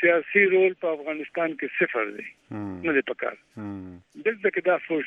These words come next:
Speaker 1: دی زموږ د حکومت چارواکو کې، هغوی بالکل هندوستان خبره اډو نه مني او نه هغې ته غوږ نیسي.
Speaker 2: هم.
Speaker 1: دا اوس زه فکر کوم چې، آه، دا اړیکې به ورو ورو خرابېږي او دا به ختمېږي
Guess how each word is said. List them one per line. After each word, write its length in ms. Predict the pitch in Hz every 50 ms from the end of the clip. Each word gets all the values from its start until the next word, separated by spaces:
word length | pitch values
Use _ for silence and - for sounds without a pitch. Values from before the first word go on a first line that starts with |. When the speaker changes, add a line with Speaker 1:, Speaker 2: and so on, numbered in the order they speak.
| - -
Speaker 1:
دی 100 | 147 139
زموږ 440 | 127 131 135 165 165 160 151 143 135
د 140 | 139 135 131
حکومت 340 | - 147 139 143 139 131
چارواکو 540 | - 131 127 123 123 127 123 123 - - 123
کې، 100 | 110 -
هغوی 240 | 131 131 143 170 170
بالکل 440 | 160 180 180 175 - - 156 139 127 - _ _ _ _ _ _ _ -
هندوستان 420 | 147 143 139 135 - - 165 160
خبره 400 | - - 151 143 156 156 156 151 151
اډو 220 | 139 151 160 170 170 156 - _ _ _ _ _ _ _ _ _ _
نه 300 | 147 131 135 151 170 180
مني 400 | 175 160 151 147 156 175 185 185 180
او 140 | 170 151 143
نه 100 | 147 151 151
هغې 120 | 143 147 139 -
ته 60 | 143
غوږ 220 | 131 139 139 135
نیسي. 320 | 131 131 120 - - 110 101 _ _ _ _
Speaker 2:
هم. 160 | 107 101 95 92 92 90 _ - _ _ _ _ _ - 143 -
Speaker 1:
دا 120 | 196 208 220 220 220
اوس 160 | 208 196 - - 214 208 202 196 190 185
زه 80 | 196
فکر 300 | 190 - 220 208 226 208
کوم 280 | 196 - 214 214 214 202
چې، 220 | 190 - 180 175 175 175 175 175 180 180 180 180 - - - - 175
آه، 160 | 160 165 165 160 160 156
دا 60 | 165 165 160
اړیکې 260 | 170 196 190 - 202
به 320 | 185 175 180 180 180 175 165 - _ _ _ _ _ _ _ _
ورو 280 | 220 160 156 151 156 175
ورو 180 | 185 180 185 175
خرابېږي 600 | - - 160 156 156 160 156 160 202 214 196 208 190
او 60 | 165
دا 160 | 151 180 185 175
به 80 | 165
ختمېږي 580 | - - 156 - _ 165 180 175 165 135 139